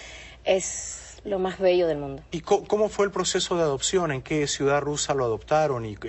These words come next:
Speaker 2: cuánto tiempo tardó? ¿Fue muy complicado?
Speaker 1: Mira, tardamos nueve meses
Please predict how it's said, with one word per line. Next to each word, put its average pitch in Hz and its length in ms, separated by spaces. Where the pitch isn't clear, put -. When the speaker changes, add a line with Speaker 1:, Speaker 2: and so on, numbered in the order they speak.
Speaker 2:
cuánto 127 260
tiempo 127 260
tardó? 127 420
¿Fue 123 120
muy 123 100
complicado? 139 540
Speaker 1:
Mira, 285 300
tardamos 214 380
nueve 240 260
meses 190 640